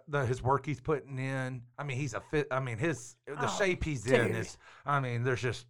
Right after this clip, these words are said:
Speaker 1: nothing to speak about on that. Um, it's just gonna be, that's just gonna be what you call a barn burner, man. That's gonna be a slobber knock.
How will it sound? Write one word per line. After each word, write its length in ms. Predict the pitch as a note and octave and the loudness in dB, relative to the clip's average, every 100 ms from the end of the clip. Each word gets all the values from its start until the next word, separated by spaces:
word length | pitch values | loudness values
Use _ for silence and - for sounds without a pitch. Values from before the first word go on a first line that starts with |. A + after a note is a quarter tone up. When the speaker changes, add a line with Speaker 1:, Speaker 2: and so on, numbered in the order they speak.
| C#3 | -8
Speaker 1:
nothing 420 | C3+ C3+ B2+ A#2+ | 0 0 2 -4
to 80 | - | -4
speak 260 | - B2 | -4 -2
about 260 | G#2 G#2 G#2 | 0 2 2
on 140 | G2+ | 0
that. 280 | G#2+ A2+ A#2 - | -2 -4 -4 -2
Um, 260 | C3+ A#2+ - - - _ _ _ _ - | -2 -2 -6 -16 -20 _ _ _ _ -2
it's 220 | A3 A3 | -2 -2
just 160 | A#3+ - | -8 -4
gonna 220 | A3 G3 | 0 2
be, 300 | F3 F#3 D#3 | 2 0 -2
that's 360 | C#3 G3 A3 | 2 4 4
just 160 | - F#3+ | 0 0
gonna 180 | F#3+ C#3 | 2 2
be 180 | A#2+ C#3 | 2 0
what 180 | C3 - | 0 0
you 60 | |
call 240 | A#2+ C#3+ A2+ | 6 6 6
a 40 | |
barn 320 | G#2 B2+ A#2+ | 4 4 4
burner, 300 | G2 G2+ F#2+ | 0 -2 -4
man. 300 | G2 G#2 G2+ - - | -4 -2 -4 -6 -2
That's 220 | C3+ D3+ | -2 0
gonna 160 | F3 | -2
be 120 | C#3 B2+ | 0 -2
a 40 | |
slobber 320 | - B2+ A#2+ | 4 4 4
knock. 200 | A2 A2 | 0 -4